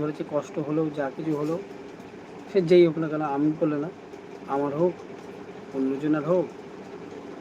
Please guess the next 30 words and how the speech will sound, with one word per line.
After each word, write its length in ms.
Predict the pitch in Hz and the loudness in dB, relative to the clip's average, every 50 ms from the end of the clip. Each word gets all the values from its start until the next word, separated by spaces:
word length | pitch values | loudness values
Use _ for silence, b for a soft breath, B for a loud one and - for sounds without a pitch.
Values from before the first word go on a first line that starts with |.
| - - - | -14 -2 2
তাও 180 | 156 139 131 117 117 - - - - - - - - - - - - - - - - - 127 135 | 2 2 4 2 -2 -6 -10 -12 -14 -14 -14 -14 -14 -14 -14 -14 -14 -14 -14 -14 -10 -10 -4 -2
যদি 180 | 147 151 170 175 165 | 2 4 6 6 6
YouTube 240 | 160 151 185 165 - - | 4 2 0 -2 -2 -4
খুলে 200 | - 156 151 165 160 - | -4 0 0 0 0 0
থাকো 220 | 143 135 - 180 196 - - - - - - - - - - - - - - - - - - - - - - - - - - - - - - - - - - | -4 -4 -2 -2 -2 -2 -6 -12 -16 -16 -16 -16 -16 -16 -16 -16 -16 -16 -16 -16 -16 -14 -14 -14 -14 -14 -14 -14 -14 -14 -14 -14 -14 -14 -14 -14 -14 -8 -2
তাহলে 260 | 143 131 135 143 147 143 | 0 2 2 2 2 0
তুমি 140 | 147 147 151 147 139 | 0 0 0 0 -2
এক 40 | - - 151 | -4 -4 -4
কাজ 120 | 143 139 - - | -4 -4 -4 -4
করো, 140 | 160 156 170 196 - - - - - | -2 -2 -2 -4 -6 -10 -14 -8 -8
YouTube-এর 360 | 143 135 147 147 147 151 143 131 139 | -2 0 2 2 2 2 0 0 -2
ভিডিও 180 | 139 160 160 156 139 | 0 0 0 0 0
যত 120 | 143 135 147 143 | -2 -4 -2 -4
কষ্টই 280 | 151 147 - - - 160 156 | -4 -6 -4 -2 0 0 0
হোক 100 | 151 - 165 | 0 0 0
না 40 | 160 156 | 0 2
কেন 100 | 170 190 185 165 | 2 0 0 2
পোস্ট 220 | 160 156 151 - - - | 2 0 0 0 -4 -4
করো। 160 | 135 117 113 - - - - - - - - - - - - - - - - - - - | -4 -4 -4 -8 -10 -12 -12 -12 -12 -12 -12 -12 -12 -12 -12 -14 -14 -12 -12 -12 -6 -4
আমি 120 | 131 139 147 147 | 0 0 2 2
যে 60 | 151 156 143 | 2 0 0
ভুলটা 220 | 143 143 143 170 156 - | 0 0 0 0 0 0
করছি 180 | 165 151 - - 160 | -2 -2 0 2 2
এই 60 | 151 139 | 2 2
ভুলটা 220 | 147 151 139 156 147 143 | 0 0 0 -2 -2 0
করো 120 | 151 151 151 | 0 2 2
না, 40 | 156 151 147 | 2 2 2
যেমন 160 | 147 143 147 151 151 | 2 0 0 -2 -4
এক 60 | 139 - - | -4 -4 -6
সপ্তাহ 220 | 175 - - 175 | -6 -4 -2 -2